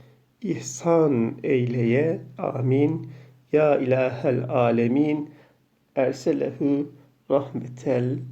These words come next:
lil alemin. Ben teşekkür ediyorum. Allah razı olsun.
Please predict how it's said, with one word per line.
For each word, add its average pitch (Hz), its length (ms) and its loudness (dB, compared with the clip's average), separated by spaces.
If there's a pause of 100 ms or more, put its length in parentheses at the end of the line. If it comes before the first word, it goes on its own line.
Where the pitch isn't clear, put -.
lil 123 300 -4 (100)
alemin. 135 680 -4 (1000)
Ben - 240 -2
teşekkür - 420 -4
ediyorum. 123 560 0 (1000)
Allah 127 300 -2
razı 127 380 4
olsun. 120 360 -2